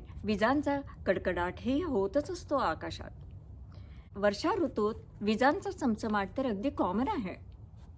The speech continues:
एखाद दुसरी वीज पडते पण धरतीवर. का बरं?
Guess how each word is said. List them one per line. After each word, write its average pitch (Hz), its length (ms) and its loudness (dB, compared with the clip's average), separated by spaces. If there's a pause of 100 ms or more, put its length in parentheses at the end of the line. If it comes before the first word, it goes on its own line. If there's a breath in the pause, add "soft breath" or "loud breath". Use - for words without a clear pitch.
(360 loud breath)
एखाद 277 320 6
दुसरी 262 340 4
वीज 233 320 0 (240 loud breath)
पडते 202 280 2
पण 311 200 2
धरतीवर. 208 480 0 (1200)
का 196 140 8
बरं? 240 200 4